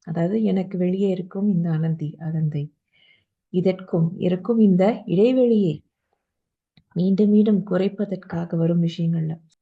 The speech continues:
அதாவது நீங்கள் நீங்களாக எப்படி இருப்பது? உங்கள் வாழ்க்கையில் நடக்கும் விஷயங்கள் அத்தனைக்கும்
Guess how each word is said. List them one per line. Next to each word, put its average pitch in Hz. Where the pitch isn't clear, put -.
அதாவது 180
நீங்கள் 208
நீங்களாக 208
எப்படி 202
இருப்பது? 165
உங்கள் 175
வாழ்க்கையில் 202
நடக்கும் 180
விஷயங்கள் 175
அத்தனைக்கும் 208